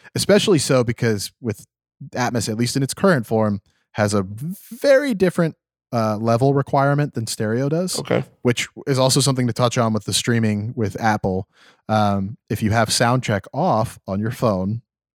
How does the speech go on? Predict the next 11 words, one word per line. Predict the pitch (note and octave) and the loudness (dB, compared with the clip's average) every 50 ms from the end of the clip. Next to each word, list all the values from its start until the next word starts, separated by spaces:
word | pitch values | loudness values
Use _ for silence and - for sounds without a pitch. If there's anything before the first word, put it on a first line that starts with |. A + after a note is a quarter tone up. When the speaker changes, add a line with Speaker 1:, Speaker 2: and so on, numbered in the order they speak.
| _ _ _ - | _ _ _ -4
Speaker 1:
you | G#2 G#2+ A2 | -2 0 2
will | A2 A2 G#2+ | 2 2 0
consistently | - - A2+ G#2+ - B2+ A#2 - - G#2+ G#2 A#2 | 0 -4 -6 -6 -6 -6 -8 -8 -10 -8 -8 -8
find | G#2+ - A#2+ A2+ G#2+ G#2 G2 | -6 -4 -2 -2 -2 -2 -4
that | G2 - | -6 -6
the | G#2 | -6
Atmos | D#2+ F#2+ G2 - A2 G2+ - - | -4 -4 -4 -4 -4 -8 -6 -6
mixes | G#2+ G#2 - G#2+ G2 F2+ | -6 -6 -4 -6 -6 -6
are | - G2 G2 G2 | -4 -4 -2 -2
a | G2 F#2 | -2 -2
lot | F2+ F2+ F#2+ F#2 - - | -2 -2 -2 -2 -2 -4